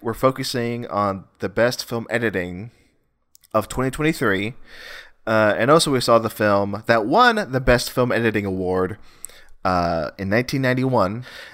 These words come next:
J F K, Best Film Editing winner at the Oscars. We saw the movie. We'll talk about it later. We'll, we'll really get into it, okay?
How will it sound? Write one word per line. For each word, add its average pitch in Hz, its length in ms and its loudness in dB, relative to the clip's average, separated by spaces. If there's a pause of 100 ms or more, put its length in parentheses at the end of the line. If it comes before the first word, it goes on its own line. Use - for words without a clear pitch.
J 202 140 4
F 202 140 2
K, 147 340 2 (680)
Best 131 320 4
Film 127 280 2
Editing 107 420 2
winner 95 340 0 (120)
at 101 140 0
the 101 80 -2
Oscars. - 520 -2 (600)
We 110 100 -6
saw 226 220 6
the 202 80 2
movie. 147 300 2
We'll 117 60 2
talk 131 200 2
about 123 220 6
it 104 40 4
later. 110 520 4 (600)
We'll, 95 200 -2 (380)
we'll 104 240 0
really 135 320 4
get 85 140 -4
into 76 260 -8
it, 82 120 -6 (300)
okay? 101 380 0